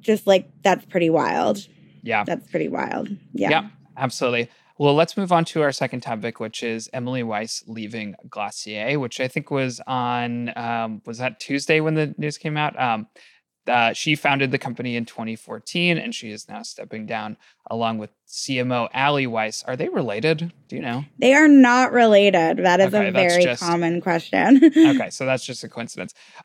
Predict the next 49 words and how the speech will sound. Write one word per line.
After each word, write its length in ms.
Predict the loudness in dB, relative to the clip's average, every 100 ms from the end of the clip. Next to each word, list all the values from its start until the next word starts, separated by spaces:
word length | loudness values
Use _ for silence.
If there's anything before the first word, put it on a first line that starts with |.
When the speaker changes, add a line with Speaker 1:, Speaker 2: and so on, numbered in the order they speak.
| _
Speaker 2:
So 320 | 0 2 2 -6 _ -2
this 280 | 0 2
is 200 | 2 2
what 200 | 2 2
I, 120 | 0 -2 0
I'm 360 | 2 2 -2
a 80 | -8
fashion 400 | -4 -4 -4 -6
reporter. 360 | -8 -6 -6 -4
I 140 | -2
always 200 | -2 -4
cover 260 | -8 -8 -8
fashion. 460 | -6 -8 -6 -8 -10 _ _ -8
So 100 | -2
this 200 | 0 2
is, 80 |
I 80 | 0
think, 200 | 0 -4
is 140 | -4 -6
an 80 | -4
area 280 | 0 0
you 140 | 0 0
might 200 | 0 -2
know 160 | -2
a 40 | -2
little 160 | -4
bit 120 | -6 -4
more 140 | -4
about. 220 | -2 -4
Can 120 | -2
you 80 | -2
give 160 | 0 0
us 100 | -2
some 160 | -6
context 500 | -6 -6 -4 -4 -4
on 140 | -6 -4
Glossier 560 | -2 -4 -4 -4 -4
and 80 | -4
Emily 260 | -6 -8 -8
Weiss 320 | -8 -8 -12
and 100 | -14
all 120 | -12
that? 220 | -10 -10 -14 _ _ _ _ -10
Um, 260 | -8 -6
Speaker 1:
Yeah, 300 | 0 2 2
Speaker 2:
what's 140 | 2 0
in 60 |
there? 80 | -2
Speaker 1:
absolutely. 800 | -4 0 2 2 0 -4 -6 -8